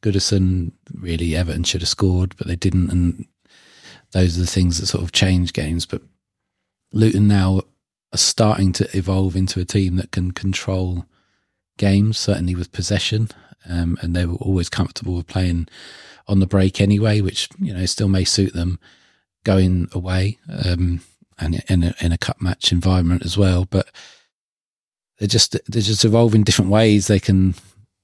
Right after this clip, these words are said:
go after teams now. And that's a lot different from when they were playing up at Goodison before.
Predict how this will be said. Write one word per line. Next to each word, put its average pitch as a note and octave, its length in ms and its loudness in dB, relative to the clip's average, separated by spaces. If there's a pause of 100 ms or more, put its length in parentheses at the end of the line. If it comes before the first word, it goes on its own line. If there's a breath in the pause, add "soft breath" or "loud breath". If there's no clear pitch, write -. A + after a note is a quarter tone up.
(140)
go G2 160 2
after G2+ 300 0
teams E2 460 0
now. D#2 340 -4 (480)
And E2+ 500 -2 (1400)
that's - 300 0
a G2+ 60 4
lot F#2+ 280 0
different E2+ 400 0
from F2 180 -4
when E2+ 340 0 (1080)
they F2 140 0
were E2 120 2
playing E2 440 2 (200)
up - 260 -4
at - 140 -2
Goodison E2 340 0
before. E2+ 380 -2